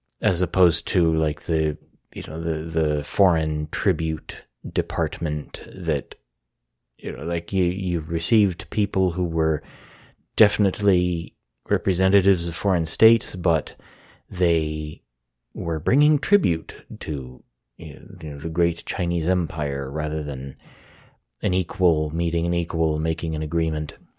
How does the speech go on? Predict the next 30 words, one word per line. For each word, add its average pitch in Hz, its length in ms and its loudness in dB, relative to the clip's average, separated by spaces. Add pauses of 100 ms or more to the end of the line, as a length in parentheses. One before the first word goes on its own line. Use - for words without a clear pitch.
(1400)
Uh, 113 160 -8
the 113 160 -4
Chinese 117 460 6
were 92 140 6
working 90 360 4
very 85 280 4
hard 82 320 2
to 80 60 -4
catch - 380 -2
up 85 220 -2
with 87 140 -2
international 85 680 0
law 80 420 4
and 78 260 -4
European 78 480 -2
precedents, 78 840 -6 (400)
so - 180 2
that 92 120 8
every 87 180 6
question 85 800 0
or 85 300 -2
opportunity 87 720 2
to 80 320 -4 (260)
clarify - 880 0 (380)
the, 98 160 0 (140)
the 85 460 0
treaties 87 520 0
forced 92 400 2
on 76 160 -2
China, 82 580 0